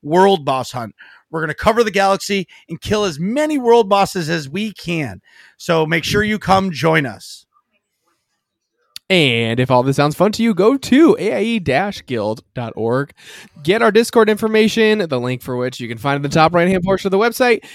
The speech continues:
Speaker 2: and ask for a guild invite. Whether or not you play Star Wars: The Old Republic or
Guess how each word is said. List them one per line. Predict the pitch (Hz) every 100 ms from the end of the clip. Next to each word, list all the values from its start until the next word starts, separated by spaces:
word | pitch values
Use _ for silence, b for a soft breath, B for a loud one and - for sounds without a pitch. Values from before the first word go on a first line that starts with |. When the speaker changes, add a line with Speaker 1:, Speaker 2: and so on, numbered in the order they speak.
| B
Speaker 2:
and | - 262
ask | 233 247 277
for | - 175
a | 160
guild | 185 202
invite. | 131 110 101
Whether | 98 120
or |
not | 120 107
you | 127
play | 135 139
Star | 131 131 151
Wars: | 156 139
The | 139
Old | 147 170
Republic | 160 180 190 151
or | 202